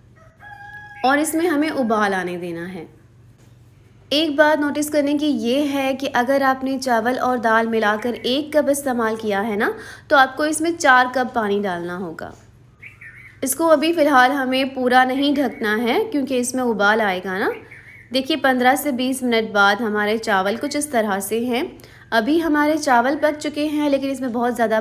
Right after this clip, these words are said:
पानी है और खिचड़ी को हमें बहुत ज़्यादा नरम करना है, तो इसको हम मज़ीद पकाएंगे।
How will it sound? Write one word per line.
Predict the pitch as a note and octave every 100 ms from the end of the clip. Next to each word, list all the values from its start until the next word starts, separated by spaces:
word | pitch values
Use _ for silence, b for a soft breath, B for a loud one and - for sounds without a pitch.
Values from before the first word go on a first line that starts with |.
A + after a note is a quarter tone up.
| A3
पानी | G#3+ G3 A3+ C#4
है | C4+ C4+ - B B B
और | - A#3+ B3+
खिचड़ी | D#4 D4+ D4
को | D4+
हमें | D#4+ C#4 D4 D4
बहुत | A#3+ A3 C4+ D4
ज़्यादा | A#3+ C#4
नरम | C4 A#3 A#3 B3+
करना | A3+ F#3+ F#3 F3+
है, | F#3+ F3+
तो | G#3
इसको | - - -
हम | D4 E4 F4+
मज़ीद | C#4 A3+ G#3
पकाएंगे। | F#3+ F#3 E3 D#3+ E3+